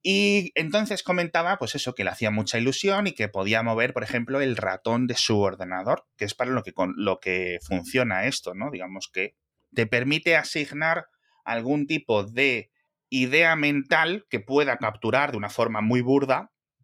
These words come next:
en movimientos. Esto no es una tecnología espectacular, esto no es una tecnología rompedora, esto lo utilizan muchísima, menos de las que deberían, pero personas con parálisis o con paraplegias, etcétera,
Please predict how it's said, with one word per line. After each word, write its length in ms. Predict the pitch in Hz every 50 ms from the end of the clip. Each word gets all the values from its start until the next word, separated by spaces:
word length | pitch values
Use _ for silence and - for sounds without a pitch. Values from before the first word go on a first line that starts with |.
| _ - - -
en 200 | - 143 156 156
movimientos. 680 | 151 151 135 127 113 107 113 113 107 98 - 85 - 113
Esto 160 | 104 - 104
no 80 | 101 98
es 80 | -
una 100 | 107 98
tecnología 560 | - 95 - - 92 90 87 - - 98 90
espectacular, 600 | 87 - - - - - 95 87 - 117 160 226 -
esto 180 | - - 107
no 60 | 92 92
es 100 | - -
una 100 | 95 -
tecnología 840 | 95 90 92 87 85 87 85 - - 110 101 95 90 92 90 87 - - - - _ _ - _ _
rompedora, 920 | _ - 120 120 120 110 110 107 - 117 110 120 135 156 160 - - 202 - _ -
esto 220 | 135 - - 110
lo 80 | 98 101
utilizan 420 | 101 101 107 101 107 - 117 107
muchísima, 800 | 104 98 92 - - - 131 120 - - 131 117 110 110 - _ _ _ _ _ _ _ _ _ - - _ _ _ _ _ _ _ _
menos 400 | - 117 139 170 190 196 165 175
de 60 | 165
las 140 | 156 147 -
que 120 | - 143
deberían, 520 | 139 139 139 139 147 151 151 160 180 190 - _
pero 180 | - 107 104 101
personas 420 | - 101 - - 117 120 131 127
con 300 | - - 107 110 120 120
parálisis 640 | - 85 90 92 98 101 101 101 - - 101 104 101 98
o 80 | -
con 160 | - 90 87
paraplegias, 720 | 82 90 90 92 - 98 101 98 - - 107 101 101 107 -
etcétera, 480 | 107 - - 98 87 101 98 107 117